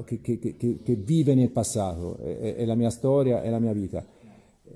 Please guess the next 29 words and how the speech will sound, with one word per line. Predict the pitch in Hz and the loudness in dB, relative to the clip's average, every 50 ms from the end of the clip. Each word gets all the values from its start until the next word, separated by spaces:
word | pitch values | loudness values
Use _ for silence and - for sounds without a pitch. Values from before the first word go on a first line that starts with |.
| - - - - - | -20 -20 -20 -18 -12
De-, | 104 104 101 98 117 113 | -10 -8 0 2 2 4
ne | 120 113 104 | 4 2 2
dobbiamo | 107 110 101 117 120 120 123 - | 2 2 2 4 4 4 4 4
però | 104 104 110 | 4 2 2
tenere | - 113 98 95 98 92 87 | 2 2 2 2 2 0 0
conto | - 107 110 110 101 82 - 78 | 2 2 4 4 4 0 -2 -6
del | 71 71 - | -8 -8 -8
passato. | - 71 67 - - 71 65 55 - - - - - _ _ | -8 -10 -10 -8 -8 -10 -10 -10 -12 -16 -20 -20 -20 _ _
Non | - 107 113 113 | -2 0 0 2
ci | - 135 | 2 2
saranno | 117 - 123 120 120 117 117 113 | 2 2 2 4 4 4 4 2
purghe, | 113 - 135 156 165 160 123 139 127 | 2 2 4 4 4 6 6 4 4
non | 117 113 104 - | 4 2 0 0
ci | - 120 | -2 -2
saranno | - 127 117 120 120 120 117 120 117 | 0 0 2 2 4 4 4 6 6
vendette, | 117 113 113 117 127 143 156 151 139 120 | 6 6 6 8 8 6 6 4 4 2
non | 113 107 | 2 0
ci | - 123 | -2 -2
sarà | 107 120 113 113 | -2 0 0 2
nulla | 123 147 170 214 226 208 160 139 | 4 6 8 8 8 8 8 6
di | 123 110 | 6 6
tutto | 117 127 123 - 110 | 4 4 4 4 4
questo, | 107 110 104 101 - - 101 92 90 - - - - - - _ | 6 6 4 4 2 0 -2 -4 -4 -6 -12 -20 -20 -20 -12 _
eh, | - 107 104 101 95 | 0 2 2 2 2
se | - 110 | 2 2
io | 104 110 107 | 2 4 4
dovessi | 104 101 104 101 - 104 | 4 4 2 0 0 0
diventare | 101 101 101 98 87 98 101 95 98 92 | -2 0 0 0 -2 -2 -2 -2 -2 -2
sindaco. | - 98 90 90 82 78 82 85 | -2 -4 -4 -4 -4 -6 -8 -8